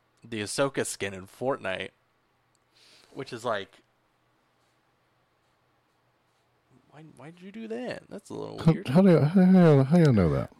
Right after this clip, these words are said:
Speaker 1: Uh, so it's, it's just funny because it's like, mm,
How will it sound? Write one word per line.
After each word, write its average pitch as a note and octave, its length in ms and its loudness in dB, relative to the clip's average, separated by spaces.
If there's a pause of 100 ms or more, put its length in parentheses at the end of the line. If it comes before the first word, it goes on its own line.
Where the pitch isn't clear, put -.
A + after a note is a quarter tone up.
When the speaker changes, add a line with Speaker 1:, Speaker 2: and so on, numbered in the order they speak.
(160)
Speaker 1:
Uh, A#2+ 280 2
so D3+ 180 0
it's, C#3+ 240 -2
it's D#3 140 -4
just C3+ 140 -8
funny G2+ 260 -4
because G2 260 -10
it's - 120 -18
like, G3+ 160 -8 (140)
mm, A#3 1200 -20